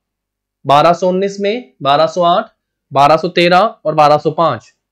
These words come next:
तो सही आंसर क्या होगा? चंगेज खान के नेतृत्व में मंगोलों ने पूर्वी ईरान में ट्रांसओक्शियाना पर बारह सौ उन्नीस में हमला करा था। तो ऑप्शन ए सही हो जाएगा। नेक्स्ट है,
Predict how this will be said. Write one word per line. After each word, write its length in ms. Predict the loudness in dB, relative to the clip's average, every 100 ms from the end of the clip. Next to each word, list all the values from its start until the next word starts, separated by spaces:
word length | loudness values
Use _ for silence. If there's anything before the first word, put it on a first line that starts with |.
| _ _ _ _ -8
तो 40 |
सही 200 | -4 0
आंसर 260 | 0 -2 -2
क्या 140 | 0
होगा? 360 | 2 2 0 -2
चंगेज 520 | -2 -2 0 0 -2
खान 260 | 0 0 0
के 100 | -2
नेतृत्व 420 | -2 -4 -6 -4
में 340 | -2 -2 -4 -10 _ _
मंगोलों 520 | -4 -2 2 2 4 2
ने 160 | 0
पूर्वी 420 | -4 -2 -2 0 0
ईरान 240 | 2 2
में 220 | 0 -4 -6
ट्रांसओक्शियाना 840 | -2 -2 0 -6 -8 -6 -2 -2
पर 380 | -2 -4 -4 -10 _ _ -4
बारह 320 | 0 2 2
सौ 160 | 0 -6 -4
उन्नीस 360 | -6 -4 -4 -6
में 100 | -8
हमला 280 | -6 -6 -6
करा 240 | -4 -6
था। 180 | -4 -6 -6 _ _ _ _ _ _ _
तो 60 | -2
ऑप्शन 420 | -2 -4 -6 -6 -10 _ _
ए 140 | -6 -4
सही 180 | -2 -4
हो 120 | -4
जाएगा। 360 | -4 -4 -6 -8 -12 _ _ _ _ _ _ _ _ _ _ _ _ _ _ _ _ _ _
नेक्स्ट 380 | -6 -6 -4 -2
है, 340 | -2 -4 -8